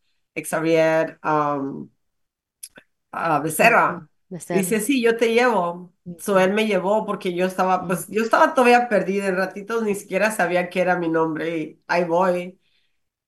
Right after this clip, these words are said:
Speaker 1: Y él me dice, "¿Qué,
Speaker 2: Está
Speaker 1: qué puedo hacer ahorita en tu comunidad?". Porque yo quería cambios
Speaker 2: Mm.
Speaker 1: ya, no los quería, no quería promesas.
Speaker 2: Ujú.
Speaker 1: Porque en un tiempo nomás
Speaker 2: Sí.
Speaker 1: iba y me decían, "Ok, vamos, you know, dispensa por tu,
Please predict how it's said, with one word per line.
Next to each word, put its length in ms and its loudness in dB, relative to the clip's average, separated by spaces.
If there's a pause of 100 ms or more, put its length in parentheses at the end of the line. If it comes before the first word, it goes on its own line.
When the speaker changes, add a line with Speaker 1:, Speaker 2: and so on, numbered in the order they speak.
(140)
Speaker 1:
Y 140 2
él 140 2
me 140 0
dice, 360 -4
"¿Qué, 580 -4
Speaker 2:
Está 20 -20
Speaker 1:
qué 200 0
puedo 240 2
hacer 360 -2
ahorita 760 0 (240)
en 160 -4
tu 120 -8
comunidad?". 640 0
Porque 200 -2
yo 140 4
quería 260 2
cambios 460 2
Speaker 2:
Mm. 60 -20
Speaker 1:
ya, 280 2
no 140 -2
los 180 -2
quería, 440 2
no 160 -4
quería 260 0
promesas. 760 -2 (220)
Speaker 2:
Ujú. 240 -10
Speaker 1:
Porque 260 2
en 120 2
un 140 4
tiempo 360 2
nomás 380 0
Speaker 2:
Sí. 340 0
Speaker 1:
iba 140 -8
y 80 -8
me 100 -6
decían, 380 -4
"Ok, 180 -4 (200)
vamos, 520 -4
you 120 -2
know, 400 -4
dispensa 560 -2
por 180 -6
tu, 240 -14